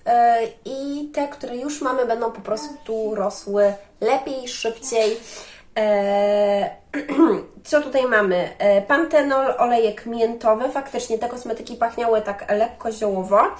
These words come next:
bo oczywiście na tych targach, e, mamy możliwość powąchać kosmetyki, sprawdzić ich konsystencję, e, zobaczyć, e, kolory opakowania, pomacać sobie, że tak powiem, brzydko.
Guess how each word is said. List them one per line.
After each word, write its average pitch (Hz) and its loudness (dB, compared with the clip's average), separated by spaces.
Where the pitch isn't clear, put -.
bo 233 -2
oczywiście 247 -6
na 240 -2
tych 247 -10
targach, 233 2
e, 208 -2
mamy 226 -2
możliwość 220 -2
powąchać 311 2
kosmetyki, 269 -8
sprawdzić 190 -6
ich 202 -14
konsystencję, 294 -2
e, 208 6
zobaczyć, 233 -4
e, 208 8
kolory 285 2
opakowania, 226 -2
pomacać 233 2
sobie, 185 -2
że 190 -8
tak 185 -6
powiem, 180 -4
brzydko. 196 -6